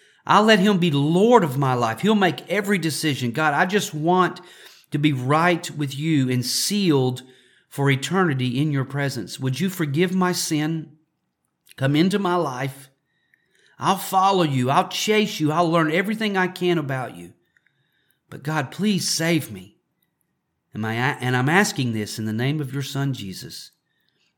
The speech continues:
Amen." If you prayed that prayer, you have been assigned an advocate. It's Jesus himself who intercedes on your behalf with God.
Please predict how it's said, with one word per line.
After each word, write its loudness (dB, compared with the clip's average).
Amen." -4
If -12
you -2
prayed -2
that -4
prayer, -4
you 2
have 2
been 2
assigned -2
an -2
advocate. -4
It's -4
Jesus -4
himself -8
who -2
intercedes 2
on 0
your 0
behalf -4
with -8
God. -8